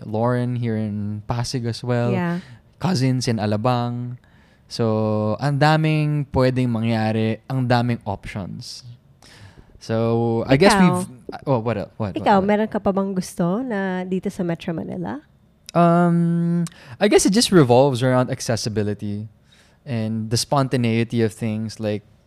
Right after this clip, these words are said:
Speaker 1: pre-pandemic, there was a basketball game happening every night, every day. So if ever I wanted to play basketball, I knew I had some friends who had a game.
Speaker 2: Mm-hmm.
Speaker 1: Diba? I mean,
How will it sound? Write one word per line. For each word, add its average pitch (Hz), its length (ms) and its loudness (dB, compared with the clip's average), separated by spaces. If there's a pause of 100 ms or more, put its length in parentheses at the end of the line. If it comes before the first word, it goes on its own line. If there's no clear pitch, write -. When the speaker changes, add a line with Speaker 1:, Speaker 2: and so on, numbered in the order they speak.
(120)
Speaker 1:
pre-pandemic, 123 880 2 (580)
there 123 140 2
was 131 100 8
a 127 60 4
basketball 117 640 0
game 110 340 -2
happening 110 480 -6
every 113 380 2
night, 104 320 -4
every 117 420 -2
day. 98 360 -6 (280)
So - 220 -6
if 127 240 -6
ever 151 280 4
I 147 60 6
wanted 135 360 4
to 131 60 -4
play 120 200 0
basketball, 113 580 0
I 123 100 0
knew 135 380 6
I 139 80 6
had 131 260 0
some 120 160 -2
friends 110 320 0
who 123 60 2
had 117 160 2
a 107 80 -2
game. 104 480 -2
Speaker 2:
Mm-hmm. 196 480 -6
Speaker 1:
Diba? 165 320 6
I 185 80 6
mean, 196 400 2